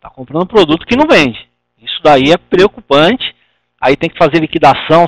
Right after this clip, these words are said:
saldão, né, os ãos da vida pra poder vender, pra transformar esse produto em dinheiro, pra poder comprar os produtos que saem. Então, isso daí, o empresário ele tem que ficar muito atento a essas informações dia a dia.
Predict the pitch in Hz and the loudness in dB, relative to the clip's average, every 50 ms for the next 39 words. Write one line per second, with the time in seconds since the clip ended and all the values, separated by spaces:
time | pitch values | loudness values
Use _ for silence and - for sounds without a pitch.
0 | - - 156 131 123 120 135 135 147 170 185 180 165 160 143 139 135 143 151 160 | 0 0 0 0 0 0 2 2 4 4 4 4 2 2 0 -2 -2 -4 -6 -8
1 | 170 185 _ _ _ _ _ _ - 139 127 127 147 165 175 170 151 160 175 156 | -12 -12 _ _ _ _ _ _ -16 -10 -4 0 2 2 2 2 2 2 2 2
2 | 127 131 147 165 175 185 202 220 - _ _ _ _ _ _ _ - 147 - - | 2 0 -2 0 2 2 2 0 -2 _ _ _ _ _ _ _ -4 -4 -2 -2
3 | 165 147 160 170 156 175 160 139 127 135 143 165 180 202 208 - - 160 - - | 0 0 0 0 0 0 -2 0 0 2 2 4 4 4 2 2 -2 -4 -2 -2
4 | 165 165 - - 170 151 151 156 156 - - 165 160 147 139 147 151 156 - - | -2 -4 -2 -2 -2 0 0 0 -2 -2 -4 -4 -4 -4 -2 -2 -4 -4 -4 -8
5 | 127 - _ _ _ _ - 147 160 147 151 156 143 147 160 175 185 196 214 - | -12 -14 _ _ _ _ -8 -6 -6 -4 -2 0 0 2 2 2 2 0 -2 -8
6 | _ _ _ _ _ _ _ _ _ - 160 151 170 - - 170 160 147 160 160 | _ _ _ _ _ _ _ _ _ -4 -2 0 0 0 0 -2 -2 0 2 2
7 | 175 170 - - 175 151 143 160 160 - - 185 165 - - 127 98 87 - _ | 2 2 2 -2 -2 -2 -2 -4 -6 -6 -6 -6 -6 -4 -4 -6 -6 -6 -8 _
8 | _ _ _ _ _ _ _ - - - - 143 135 135 143 156 170 185 214 214 | _ _ _ _ _ _ _ -18 -14 -6 -2 0 0 2 2 2 2 2 2 0
9 | _ _ _ _ _ _ _ _ _ 127 123 - 139 127 131 143 147 156 156 156 | _ _ _ _ _ _ _ _ _ _ -10 -6 -4 0 0 2 2 0 0 -2
10 | 156 - 170 170 - - - 170 - 175 165 160 165 220 262 - 277 226 180 - | -4 -4 -4 -6 -6 -8 -12 -6 -2 0 0 0 0 -4 -4 0 0 0 0 0
11 | - 151 143 160 185 220 - - 233 - _ _ _ _ _ _ _ _ _ - | -2 -2 -2 -2 -2 -4 -6 -12 -16 -18 _ _ _ _ _ _ _ _ _ 0
12 | 135 135 - 175 165 180 185 - 190 175 185 180 170 - - - 165 175 175 170 | 0 0 0 -2 -2 -2 -2 0 0 0 2 2 0 0 -2 -4 -4 -4 -2 0
13 | 196 208 190 139 113 104 - | 0 0 -2 -2 -8 -16 -16